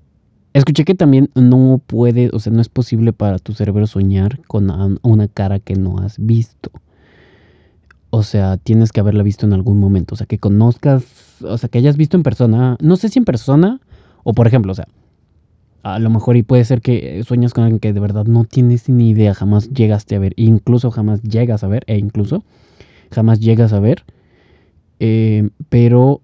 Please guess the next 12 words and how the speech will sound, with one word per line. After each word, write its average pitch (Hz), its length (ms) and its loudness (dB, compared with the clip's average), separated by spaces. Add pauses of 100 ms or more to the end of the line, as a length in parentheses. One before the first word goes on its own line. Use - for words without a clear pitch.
(120)
eh, 85 280 -18
realmente, 120 580 4 (160)
pues, 117 180 -2
fue 123 140 0
un 120 100 6
extra 110 520 0
de 104 120 -2
una 104 160 2
película, 104 420 -4
¿no? 117 200 -4
Entonces 104 380 -6
sale 95 360 -6